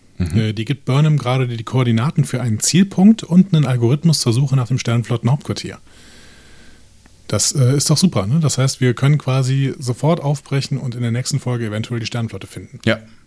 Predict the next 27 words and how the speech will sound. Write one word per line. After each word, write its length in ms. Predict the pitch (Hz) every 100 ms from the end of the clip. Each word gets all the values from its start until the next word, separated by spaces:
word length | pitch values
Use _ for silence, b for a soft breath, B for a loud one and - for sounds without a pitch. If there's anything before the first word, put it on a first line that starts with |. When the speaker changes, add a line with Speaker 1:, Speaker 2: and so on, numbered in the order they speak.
| _ - _ _ _ B B B -
Speaker 1:
Könnte 180 | 95
mir 60 | 110
auch 60 | 98
vorstellen, 280 | 107 101
dass 80 | 90
es 60 | 87
schnell 180 | 90 78
passiert. 400 | 78 85 73 -
Ich 100 | 73
weiß 200 | 87 80
es 100 | 78
nicht. 240 | 71 - _ - _ -
Oder 260 | 87 90
dass, 320 | 85 85 - -
Speaker 2:
Ja. 100 | 80
Speaker 1:
äh, 40 |
vielleicht 300 | 80 90 90
f-, 200 | - 73
fliegen 280 | - - 98
sie 100 | 90
auch 60 | 85
dahin 240 | 85 90
und 80 | 85
das 120 | 80
ist 100 | 80
wieder 200 | 98 90
irgendwie. 540 | 62 76 71 76 80